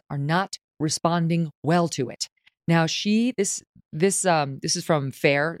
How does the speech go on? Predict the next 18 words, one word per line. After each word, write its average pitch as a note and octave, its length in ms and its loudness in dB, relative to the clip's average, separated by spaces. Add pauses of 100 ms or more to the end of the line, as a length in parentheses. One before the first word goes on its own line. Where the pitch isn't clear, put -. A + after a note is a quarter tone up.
Foundation C#3+ 380 -2
Against C3+ 340 -6
Intelligence, C3 500 -2
uh, - 260 -14 (100)
Intolerance B2+ 420 -4
and B2+ 80 -8
Racism. E3 420 -2 (460)
They, E3 480 2
um, C3+ 380 -4 (360)
produced D#3 240 -2
this - 160 -2
in C3 80 -4
a B2 40 -4
Substack D3 420 0
article B2+ 300 -4
by B2+ 100 -2
Joseph - 300 -4
Klein A#2+ 320 -2